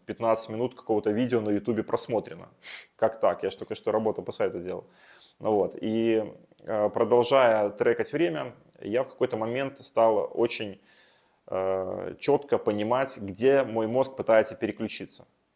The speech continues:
И сразу это осознание дает возможность немножко поджать на газ и продолжить, э, дальше в фокусе работать. Э, показатель чистого времени, э, это показатель для того, чтобы вы анализировали и понимали,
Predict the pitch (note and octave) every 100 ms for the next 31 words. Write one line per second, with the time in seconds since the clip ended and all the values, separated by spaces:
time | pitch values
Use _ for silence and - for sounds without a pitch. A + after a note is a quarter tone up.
0 | _ _ _ _ - A2 A2 C3 A#2+ A2
1 | G2 A2+ A2 - G#2+ C#3+ D#3 G#2+ A2 A2
2 | G#2+ G#2 C3+ C3+ B2 - _ _ - A2
3 | A#2+ A#2 - G2 F#2+ G#2+ G#2 A2 A2 G#2
4 | C#3+ D3+ - G#2+ B2 - G2+ F#2+ B2+ A#2
5 | A#2+ - _ _ _ - F2+ G2+ A2 -
6 | F#2+ - A2+ G#2+ - G#2 G2+ F2+ - -
7 | _ _ _ _ - G2+ F#2 G2 G2+ A2+
8 | G#2+ G2 - - F#2+ G#2+ C3 A#2 F#2+ F2
9 | - - - - _ - - G2+ G2 G#2
10 | - G2+ F#2+ F#2+ G#2 G#2 A2+ B2 - F#2+
11 | G#2 G2 G2 G#2 F2+ A2 - F2+ G2 G#2+
12 | G#2+ G2+ A2 G#2+ G2+ F2+ F#2 F2+ F#2+ G2
13 | F#2+ F2